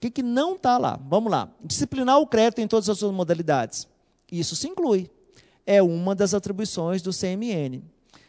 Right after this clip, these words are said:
Item B, fixar as diretrizes e normas da política cambial. Opa, isso se inclui. Agora, item C, executar a política monetária.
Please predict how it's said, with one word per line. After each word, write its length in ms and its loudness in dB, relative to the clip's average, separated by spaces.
Item 280 -2
B, 300 -2
fixar 460 2
as 100 0
diretrizes 840 0
e 80 -2
normas 480 4
da 80 2
política 340 -2
cambial. 600 4
Opa, 600 0
isso 240 -4
se 140 -10
inclui. 460 -4
Agora, 640 6
item 320 -4
C, 500 0
executar 840 2
a 60 2
política 380 -4
monetária. 800 2